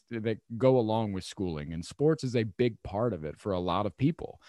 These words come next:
And when you go to college and you're playing at a college level and you're looking at, you know, s-, getting scouted and scholarships and all of the things that go with that,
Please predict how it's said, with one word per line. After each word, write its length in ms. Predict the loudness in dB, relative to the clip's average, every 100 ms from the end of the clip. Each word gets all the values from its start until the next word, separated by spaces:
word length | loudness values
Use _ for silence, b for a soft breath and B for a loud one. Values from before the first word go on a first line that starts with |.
| B B
And 240 | -2 0 2
when 100 | 2
you 100 | 4
go 160 | 4
to 100 | 2
college 720 | 0 0 2 2 2 -2 -8 -6
and 220 | -2 0
you're 140 | 0 -2
playing 460 | -2 0 2 2
at 120 | 0 -2
a 60 |
college 420 | -4 -2 0 0
level 240 | 0 2 4
and 80 | 2
you're 100 | 0
looking 400 | -2 -2 -4 -4
at, 160 | -6
you 140 | -6 -6
know, 140 | -8
s-, 200 | -12 -18 -12 -6
getting 240 | -6 -6
scouted 760 | -6 -2 2 4 4 4 2
and 200 | 0 -4
scholarships 880 | -6 -2 0 2 0 -2 -4 -4 -8
and 80 | -6
all 240 | -2 -2
of 80 | -2
the 100 | -2
things 200 | 0 2
that 60 | 4
go 140 | 4
with 300 | 4 2 0
that, 320 | -4 -2 -6